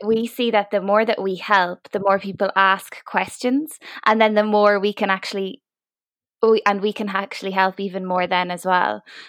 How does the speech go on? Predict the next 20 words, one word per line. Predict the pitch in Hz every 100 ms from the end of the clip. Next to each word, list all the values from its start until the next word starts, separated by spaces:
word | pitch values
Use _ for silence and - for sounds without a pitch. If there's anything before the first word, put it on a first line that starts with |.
| -
So | 233
it's | 208 214
really, | 214 214 208 196
like, | 190 185 - _ _ -
it's, | 190 - -
it's, | 208 190 - - - - - _ _ _ _ _ _ _ _ _ -
it | 226
goes | 226 220 247
both | 247 220 208
ways, | 196 202 208 190
and | 190
it's | 185 -
like | 185 185
we | 196 190 196 190 -
bounce | 190 196 190 -
off | 185 190 196
our | 185 180
learners | 180 180 185 175 170 165
in | - 180
that | 175 180 -